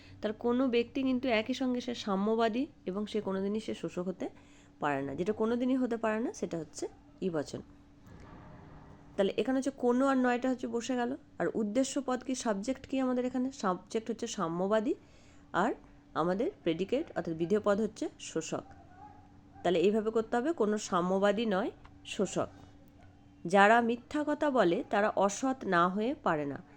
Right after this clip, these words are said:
তাহলে হচ্ছে যারা মিথ্যা কথা বলে তারা অসৎ না হয়ে পারে না। তাহলে সকল মিথ্যাবাদী হচ্ছে অসৎ ব্যক্তি,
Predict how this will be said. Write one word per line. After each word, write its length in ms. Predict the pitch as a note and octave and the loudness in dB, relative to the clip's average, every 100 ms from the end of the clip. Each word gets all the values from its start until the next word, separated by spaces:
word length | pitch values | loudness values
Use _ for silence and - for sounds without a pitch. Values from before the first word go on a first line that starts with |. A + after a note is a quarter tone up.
| - - - - | -20 -20 -20 0
তাহলে 280 | G3+ G#3+ B3+ | 6 6 6
হচ্ছে 340 | C#4+ - C#4+ | 4 2 -2
যারা 260 | A3+ G#3 A3+ | 2 4 6
মিথ্যা 380 | A3+ A3+ - C4+ | 4 0 -2 -2
কথা 200 | C4 C4 | -2 0
বলে 180 | C4 D4 | 0 0
তারা 240 | C4+ A#3+ | 2 4
অসৎ 320 | G#3 - C4 C#4 - F3 | 2 2 -4 -4 -8 -2
না 140 | F3 | 0
হয়ে 240 | F#3 B3+ - - - | 2 0 -2 -10 -8
পারে 200 | - D#3 | -2 0
না। 60 | C#3+ | -2
তাহলে 260 | - - G3 | -6 -8 -6
সকল 520 | - A3 G#3+ C#4 C4+ | 0 0 2 0 2
মিথ্যাবাদী 540 | A#3+ A#3+ C#4 C4+ C4+ | 2 0 0 2 2
হচ্ছে 240 | C#4 C#4 C4 | 0 0 0
অসৎ 340 | A#3+ B3+ A#3+ | 0 -2 -2
ব্যক্তি, 340 | B3 B3 - | -2 -2 -8